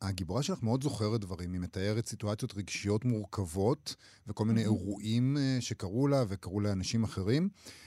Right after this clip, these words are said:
Speaker 1: אבל מצד שני, כן יש כל הזמן הרגשה שיש ניתוק, אה, רגשי בינה לבין מה שהיא
Speaker 2: מהמם.
Speaker 1: מתארת, או ב-, או, או אפילו כשהיא עוברת את הסיטואציה, היא לא תמיד,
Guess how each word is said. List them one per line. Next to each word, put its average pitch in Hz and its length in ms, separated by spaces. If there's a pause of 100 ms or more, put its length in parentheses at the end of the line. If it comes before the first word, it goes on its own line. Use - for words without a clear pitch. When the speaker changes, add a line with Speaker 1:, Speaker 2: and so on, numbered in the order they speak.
(120)
Speaker 1:
אבל 113 140
מצד 123 260
שני, 175 220 (120)
כן 143 260
יש 143 220
כל 139 160
הזמן 135 260 (120)
הרגשה 110 340
שיש 113 200
ניתוק, 127 440
אה, 110 280
רגשי 104 360 (220)
בינה 98 260
לבין 101 220
מה 101 80
שהיא 120 160
Speaker 2:
מהמם. 110 120
Speaker 1:
מתארת, 98 500 (100)
או 90 160
ב-, 85 100 (100)
או, 98 60
או 92 240
אפילו 160 360 (300)
כשהיא 156 400
עוברת 143 400
את 131 100
הסיטואציה, 131 600
היא 110 80
לא 127 100
תמיד, 135 340